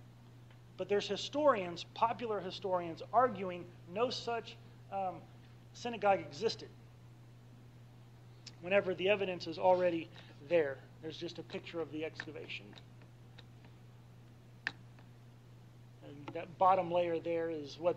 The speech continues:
would have been the foundations of that earlier, uh, synagogue during Jesus' time.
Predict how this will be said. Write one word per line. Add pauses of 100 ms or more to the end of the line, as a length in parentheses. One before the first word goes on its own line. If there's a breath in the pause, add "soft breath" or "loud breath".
(140)
would
have
been
the
foundations
of
that
earlier, (400 loud breath)
uh,
synagogue
during
Jesus'
time.